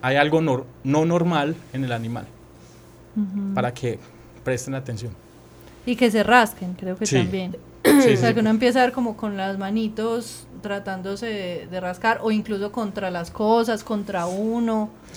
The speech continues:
Speaker 1: El, el, la rasquiña o que se,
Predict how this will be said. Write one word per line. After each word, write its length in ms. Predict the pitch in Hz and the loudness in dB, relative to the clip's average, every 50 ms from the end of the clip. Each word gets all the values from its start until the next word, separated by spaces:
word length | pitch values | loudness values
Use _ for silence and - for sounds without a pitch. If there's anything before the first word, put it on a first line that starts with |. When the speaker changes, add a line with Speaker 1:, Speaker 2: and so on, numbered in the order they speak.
| - - - - - - - - - - - - - - - - - - | -20 -20 -20 -20 -20 -20 -20 -20 -20 -20 -20 -20 -20 -20 -20 -20 -10 -2
Speaker 1:
El, 260 | - 175 170 170 175 170 | 2 2 4 4 4 4
el, 180 | 170 170 170 170 | 4 4 4 6
la 120 | 170 170 | 6 4
rasquiña 840 | 165 - 160 165 165 - - - 196 196 196 202 202 202 196 185 180 | 6 4 2 2 0 -2 -4 -6 -4 -4 -2 -2 -2 -2 0 0 0
o 200 | 175 175 165 156 | 2 2 2 0
que 160 | 160 - 156 139 | 0 -2 -4 -2
se, 200 | - 160 147 | -2 -4 -4